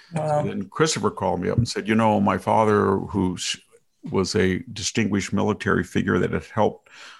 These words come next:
Speaker 2: he was on the cruiser Sheffi-, Sheffield and had helped sink the Bismarck or finish the Bismarck off." And Christopher was very proud of him. He said, "You know, he died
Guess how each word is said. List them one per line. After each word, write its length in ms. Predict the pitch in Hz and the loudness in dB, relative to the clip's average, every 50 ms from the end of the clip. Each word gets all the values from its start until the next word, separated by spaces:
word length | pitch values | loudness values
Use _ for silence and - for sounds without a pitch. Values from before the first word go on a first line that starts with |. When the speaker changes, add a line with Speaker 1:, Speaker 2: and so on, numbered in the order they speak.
| _ _ _ | _ _ _
Speaker 2:
he 80 | - 120 | 0 2
was 200 | 113 110 95 107 | 2 4 2 2
on 180 | 104 101 98 | 2 2 2
the 80 | 95 95 | 2 0
cruiser 480 | - - - - 117 110 95 98 98 95 | -2 -6 0 2 2 4 4 2 -2 -2
Sheffi-, 540 | - - - 95 95 - - - 95 92 | -2 -2 -2 -2 -4 -4 -6 -6 -6 -6
Sheffield 580 | - - 110 107 - - 98 95 92 90 87 92 | -4 -4 -4 -4 -2 0 2 2 2 2 2 0
and 100 | 90 92 | 0 0
had 140 | 92 87 - | 0 0 -2
helped 320 | 85 101 107 - - - - | 0 0 0 0 0 -2 -4
sink 340 | - - 127 120 110 - | 0 2 2 2 0 0
the 80 | - - | -6 -6
Bismarck 500 | 82 107 110 104 104 92 - - - - | 0 0 0 2 0 -2 -6 -6 -8 -10
or 100 | 85 - | -10 -10
finish 440 | - _ - 143 135 127 113 - - | -8 _ 0 2 4 4 2 2 -2
the 60 | 98 | -2
Bismarck 540 | 82 101 98 92 95 92 85 82 - - - | 0 0 0 0 -2 -4 -6 -6 -8 -4 -4
off." 320 | 98 98 95 87 - - _ _ _ - - - - - - - - - _ - | -4 -2 -2 -4 -8 -10 _ _ _ -20 -20 -20 -20 -20 -20 -20 -20 -20 _ -4
And 280 | - 95 92 92 - - - _ - _ _ _ | -2 0 0 0 -2 -4 -10 _ -20 _ _ _
Christopher 340 | - - 156 156 - - 131 | -2 0 0 2 2 2 2
was 120 | 110 92 | 2 2
very 240 | 90 101 104 107 113 | 2 2 2 2 0
proud 340 | 110 - - 101 95 98 101 | 0 0 0 2 2 2 2
of 80 | 98 98 | 0 0
him. 60 | 101 | 0
He 80 | 98 | -2
said, 220 | 95 - 101 95 95 | 0 0 -2 0 0
"You 60 | 101 | 2
know, 180 | 101 101 98 95 | 2 2 2 2
he 120 | 101 104 | 0 -2
died 560 | 95 95 98 98 98 101 101 101 95 92 92 | 0 0 0 0 2 0 0 0 -2 -2 -4